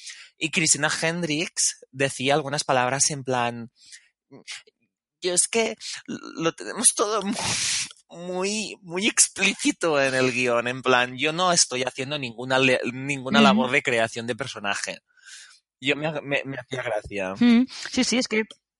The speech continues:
Speaker 2: Es que es, pero es totalmente lo que tú decías, que es la teoría que teníamos nosotros, es que los actores de Mad Men no ganaban, no ganaban nunca premios,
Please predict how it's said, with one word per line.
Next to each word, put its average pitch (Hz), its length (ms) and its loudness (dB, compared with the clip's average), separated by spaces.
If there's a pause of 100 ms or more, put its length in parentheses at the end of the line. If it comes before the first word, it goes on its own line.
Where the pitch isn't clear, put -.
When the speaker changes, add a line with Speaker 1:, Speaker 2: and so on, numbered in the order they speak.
(920)
Speaker 2:
Es 196 120 0
que 226 220 4
es, 190 280 0
pero 165 120 2
es 156 80 -2
totalmente 190 380 2
lo 190 80 2
que 180 100 -2
tú - 80 -4
decías, 165 380 0
que - 100 -4
es 160 80 -4
la 160 80 0
teoría 151 200 -2
que 160 100 0
teníamos 165 280 -2
nosotros, 175 520 -2 (380)
es 156 140 -2
que - 80 0
los 160 100 0
actores 165 240 2
de 170 60 2
Mad 160 140 4
Men 160 260 2
no 156 140 2
ganaban, 151 800 2 (280)
no 175 140 2
ganaban 160 520 2
nunca 165 320 2
premios, 185 520 4